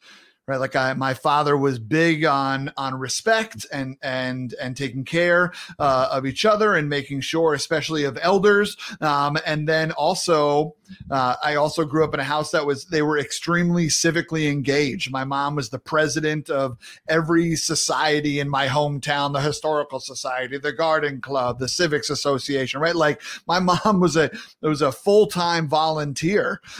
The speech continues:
and, uh, was an incredible human, but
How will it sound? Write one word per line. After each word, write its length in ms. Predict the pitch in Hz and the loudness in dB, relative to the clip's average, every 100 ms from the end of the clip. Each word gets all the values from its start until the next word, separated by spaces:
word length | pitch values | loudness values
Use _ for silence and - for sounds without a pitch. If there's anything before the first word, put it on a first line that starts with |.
| - | -4
and, 640 | 165 160 156 156 156 151 - | 0 2 2 0 -2 -4 -4
uh, 140 | 151 147 | -4 -4
was 180 | 170 165 | -2 -2
an 80 | 160 | -2
incredible 540 | 156 - 190 214 170 | -4 -2 0 2 2
human, 680 | 160 196 311 180 143 180 262 - _ | 0 0 0 0 0 0 -2 -6 _
but 280 | 139 165 151 | 0 0 0